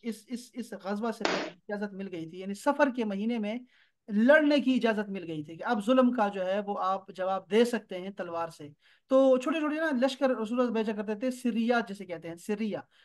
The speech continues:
लश्कर भेज दिया करते थे आप। ये चल रहा था, सफ़र से चल रहा था, सफ़र से।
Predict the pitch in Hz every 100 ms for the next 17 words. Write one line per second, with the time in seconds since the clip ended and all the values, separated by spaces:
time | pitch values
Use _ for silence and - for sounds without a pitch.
0 | _ 240 294 - 262 - 180 226 202 220
1 | 202 180 185 180 175 156 - _ _ -
2 | 269 339 330 302 262 262 311 - 277 277
3 | 254 247 214 202 175 165 147 - 247 233
4 | 196